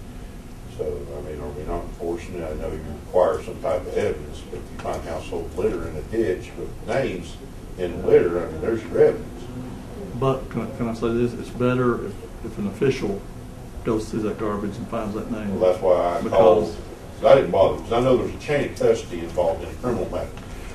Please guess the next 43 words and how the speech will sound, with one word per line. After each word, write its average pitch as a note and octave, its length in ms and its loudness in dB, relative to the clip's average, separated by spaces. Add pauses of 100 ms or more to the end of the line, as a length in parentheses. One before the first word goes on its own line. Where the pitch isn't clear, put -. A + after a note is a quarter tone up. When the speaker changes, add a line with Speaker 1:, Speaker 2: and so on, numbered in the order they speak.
(160)
Speaker 1:
So G#2+ 120 8
that's - 120 -4
why F#2+ 220 4
I - 20 -4
called G2 240 2
nine F#2 240 0
one F2 160 -2
one A2+ 200 2
to - 60 -8
have F2+ 160 -2
a - 40 -6 (120)
deputy - 380 6
come - 160 -6
out - 120 -6
here - 120 -10
and - 160 -10
collect - 400 6
that. - 320 -2
Therefore, E2+ 380 -4
there's - 180 -8
no G2 140 0
breaking G2 440 0
the E2+ 60 -10
chain F2+ 200 -6
of E2 100 -10
custody. - 420 -2 (840)
And, F2+ 320 2
uh, D#2 260 0 (840)
my - 160 2
response G#2+ 400 0
was, G#2+ 160 4 (180)
"Eh, A2 160 2 (100)
throw E2 180 -2
it D#2 40 -4
away." - 200 -8 (540)
Yeah, - 920 -10
I - 40 -8
think - 180 -4
I E2+ 100 -8
got, E2+ 220 -4
like, - 180 -12 (360)
a - 40 -6
dozen F2+ 260 -2